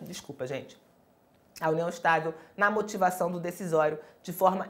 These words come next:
incidental, sem repercussão na parte dispositiva e, por conseguinte, sem alcançar a coisa julgada. Então, a sentença reconhece de forma incidental que havia uma união estável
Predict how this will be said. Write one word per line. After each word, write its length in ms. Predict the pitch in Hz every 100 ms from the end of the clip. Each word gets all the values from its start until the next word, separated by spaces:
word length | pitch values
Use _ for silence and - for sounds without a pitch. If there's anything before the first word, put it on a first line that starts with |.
| -
incidental, 1300 | 254 269 262 - 269 208 226 226 - 190 175 170 - - _
sem 400 | - - 247 247
repercussão 600 | 262 - 220 226 220 202
na 80 | 208
parte 340 | 196 175 185
dispositiva 720 | 170 - 202 214 208 208 190 175
e, 60 | 208
por 160 | 220
conseguinte, 500 | 214 202 185 185 190 - _
sem 200 | - -
alcançar 640 | 214 214 233 226 175 190 -
a 80 | 190
coisa 240 | 175 170
julgada. 360 | 170 175 135 -
Então, 180 | 208
a 60 | 214
sentença 600 | 226 220 226 262 233 - - - _ _ _ _ _ _ _ _ - - -
reconhece 580 | - 220 226 226 196 -
de 40 | -
forma 200 | 180 196
incidental 640 | 233 208 190 202 208 175
que 180 | 175 -
havia 360 | 202 175 208 277
uma 140 | 247
união 220 | 196 175
estável 640 | 170 - 165 185 226 403